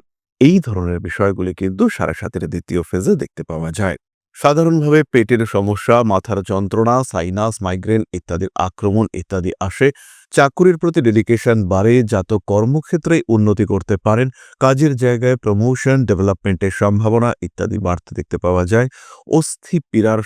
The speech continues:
সংযোগ আসে, কুটুম্বকুলের সঙ্গে সম্পর্কে কিছুটা দূরত্ব বৃদ্ধি পেতে দেখতে পাওয়া যায়। ভালোবাসার মানুষদের সঙ্গে অ্যাটাচমেন্টে কিছুটা ঘাটতি সৃষ্টি হতেও দেখতে পাওয়া যায়। প্রাচীনপন্থী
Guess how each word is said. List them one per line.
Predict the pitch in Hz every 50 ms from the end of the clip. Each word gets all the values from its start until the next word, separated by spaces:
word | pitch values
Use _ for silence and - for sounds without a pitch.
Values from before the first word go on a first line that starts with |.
| - -
সংযোগ | 92 87 90 85 90 92 85 - - - 92
আসে, | - - - 139 143 - - - _ _ -
কুটুম্বকুলের | 165 170 - - 226 214 208 202 208 190 - 185 175 175 170 160 -
সঙ্গে | 156 147 143 147 160 170 170 - -
সম্পর্কে | 120 113 110 101 - 113 110 110 - - 139 143 147 - _ _
কিছুটা | - 185 - - - - 226 - - 247 226 190 147 127
দূরত্ব | 131 127 131 131 - _ - 151 131 92
বৃদ্ধি | 104 101 - - 110 101
পেতে | - 101 101 - 123 131 135
দেখতে | 117 95 - _ - 85 -
পাওয়া | 90 87 90 90 90 87 110
যায়। | 110 110 98 76 - _ _ _ _ _ _ _ _ _ _
ভালোবাসার | 117 127 143 165 190 196 196 185 185 196 180 160 151
মানুষদের | 147 147 156 147 147 160 156 147 - -
সঙ্গে | 120 110 113 120 135 135
অ্যাটাচমেন্টে | 123 107 - 107 104 98 - - 110 104 104 95 - 117 117 113 -
কিছুটা | 92 - 101 - 95 90 - -
ঘাটতি | 107 95 90 - - _ _ 147 156 156 156 156 151 -
সৃষ্টি | 120 110 101 - - 101
হতেও | 101 101 90 - 104 101 92 87
দেখতে | - - - - - -
পাওয়া | 82 82 85 85 85 104
যায়। | 107 101 98 80 - _ _ _ _ _ _ _ _ _ _ _ -
প্রাচীনপন্থী | 143 151 160 - 208 202 190 180 - 185 180 170 -